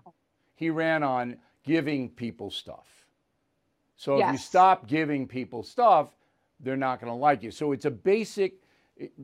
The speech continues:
Speaker 2: the fight is among the folks.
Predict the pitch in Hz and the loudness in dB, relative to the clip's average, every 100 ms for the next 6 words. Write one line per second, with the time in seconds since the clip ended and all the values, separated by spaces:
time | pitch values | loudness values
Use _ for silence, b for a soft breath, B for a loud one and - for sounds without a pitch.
0 | - 147 123 127 - 190 214 214 170 147 | -16 -14 -8 -8 0 6 6 6 2 0
1 | 135 - - 123 139 143 139 - 202 131 | -4 -12 -12 -4 -2 0 -4 -2 -2 -2
2 | _ - | _ -20